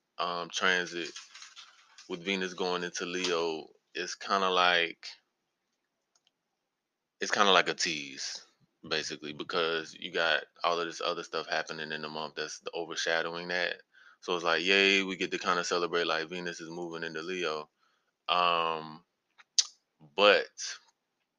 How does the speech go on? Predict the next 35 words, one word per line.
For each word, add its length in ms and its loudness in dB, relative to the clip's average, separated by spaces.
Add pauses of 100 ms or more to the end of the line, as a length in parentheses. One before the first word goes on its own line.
(340)
it's 180 -2
happening 760 2 (100)
in 140 2
the 60 4
middle 340 6
of 100 2
a 80 -4
void 220 0
of 100 -6
course 240 -4
moon. 340 -10 (420)
Now, 180 6
I'm 100 6
not 140 10
gonna 120 4
get 120 4
into 280 0
what 160 2
a 40 -4
void 200 -4
of 60 -10
course 220 -6
moon 240 -10
is 180 -10
if 120 -16
you 60 -12
don't 240 -8
know. 380 -10
Um, 320 -8
please 280 -10
do 100 -12
the 80 -8
research 360 -10
on 120 -12
that. 240 -6